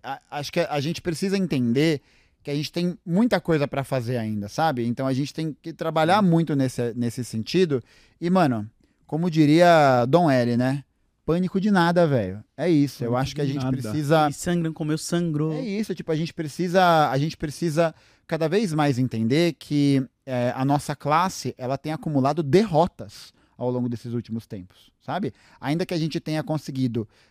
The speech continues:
Speaker 1: se conscientizar mais sobre alguns aspectos, fazer
Speaker 3: Uhum.
Speaker 1: mais e tal. Aí eu pergunto:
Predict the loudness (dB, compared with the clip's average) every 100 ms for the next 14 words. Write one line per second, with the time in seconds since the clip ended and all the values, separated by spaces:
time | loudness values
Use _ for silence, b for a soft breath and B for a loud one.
0 | b -20 -10 -2 0 2 2 2 0 0
1 | 0 0 -2 -6 -2 0 2 2 2 -2
2 | -4 -2 -2 -4 -6 -4 -2 -2 -4 -14
3 | -10 -8 -6 -6 -4 0 0 -2 b b
4 | b -8 -4 0 2 0 0 -6